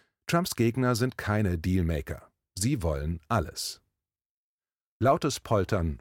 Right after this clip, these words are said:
aber eher gute Effekte. Es ist anzunehmen, dass Trump auch einen Krieg gegen das ölreiche Venezuela verhinderte,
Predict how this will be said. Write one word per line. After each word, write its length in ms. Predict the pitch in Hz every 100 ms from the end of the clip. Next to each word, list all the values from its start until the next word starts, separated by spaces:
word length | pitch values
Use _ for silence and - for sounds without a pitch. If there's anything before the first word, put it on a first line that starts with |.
| -
aber 320 | 117 117 -
eher 320 | 117 120 131
gute 400 | 117 92 - -
Effekte. 540 | 120 - 98 - - - _ _ _ _ _ _ _ _ _ _
Es 160 | 135 151
ist 160 | 147
anzunehmen, 540 | 123 175 120 107 120 120
dass 180 | 85
Trump 340 | - 113 104 -
auch 200 | 98 95
einen 240 | 92 92
Krieg 320 | - 135 -
gegen 260 | - 113 117
das 180 | 104 -
ölreiche 540 | 131 147 110 98 - 98
Venezuela 720 | 104 104 - - 110 101 80
verhinderte, 640 | - 85 98 98 87 92